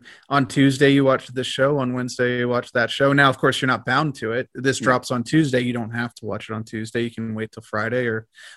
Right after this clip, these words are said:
Speaker 1: wait for the whole thing to drop
Speaker 2: Mm.
Speaker 1: and binge it all. But yeah, it, it, it brings back that anticipation of going, "What am I gonna watch tonight?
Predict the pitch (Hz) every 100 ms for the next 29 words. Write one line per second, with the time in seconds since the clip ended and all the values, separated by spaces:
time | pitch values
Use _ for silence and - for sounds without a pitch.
0 | - 147 139 135 120 143 135 143 139 147
1 | 139 123 123 - 120 113 113 - 135 127
2 | 120 113 113 120 - 123 117 - _ -
3 | - _ _ 143 135 123 131 143 139 _
4 | _ - - _ _ _ - 170 156 _
5 | - 160 - - 175 180 147 170 151 151
6 | 143 127 143 131 117 135 131 127 117 123
7 | 123 131 160 151 139 127 120 110 - 123
8 | 123 123